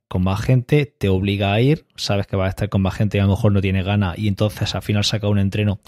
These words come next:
que ni por asomo solo le va a sacar, ¿eh? A mí me ha pasado de innumerables veces de ir, eh, sobre todo hace algunos años, ir con gente a nadar y poder sacar entrenamientos de mucho volumen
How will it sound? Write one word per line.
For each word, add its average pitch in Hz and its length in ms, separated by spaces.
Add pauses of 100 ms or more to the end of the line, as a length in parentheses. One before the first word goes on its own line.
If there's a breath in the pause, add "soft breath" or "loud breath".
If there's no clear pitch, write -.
(420 loud breath)
que 98 540
ni 104 100
por 98 160
asomo 98 540
solo 101 320
le 98 100
va 92 120
a 87 40
sacar, 107 340
¿eh? 98 200
A 104 80
mí 104 60
me 104 40
ha 101 40
pasado 104 240
de 107 60
innumerables 98 460
veces 110 320
de 92 220
ir, 98 420 (380 soft breath)
eh, 90 480
sobre 95 160
todo 104 140
hace 98 200
algunos 98 300
años, 120 260
ir 107 80
con 101 140
gente 101 260
a 101 40
nadar 113 360
y - 280
poder 87 260
sacar 92 240
entrenamientos 98 560
de 90 460
mucho 113 340
volumen 117 500